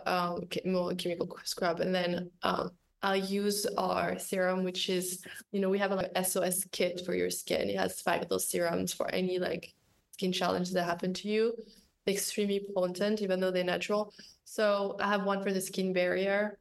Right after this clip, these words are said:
It's, like, the Rescue Skin Barrier Serum.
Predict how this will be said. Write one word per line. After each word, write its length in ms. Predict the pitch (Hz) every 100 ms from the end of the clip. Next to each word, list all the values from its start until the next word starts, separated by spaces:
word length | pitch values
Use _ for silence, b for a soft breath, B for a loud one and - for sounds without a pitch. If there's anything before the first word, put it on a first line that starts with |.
| -
It's, 100 | 202
like, 140 | 185
the 100 | 185
Rescue 760 | 170 175 - - 220 214 214 214 214
Skin 220 | - 233 220
Barrier 440 | 220 220 220 220
Serum. 420 | 220 220 214 214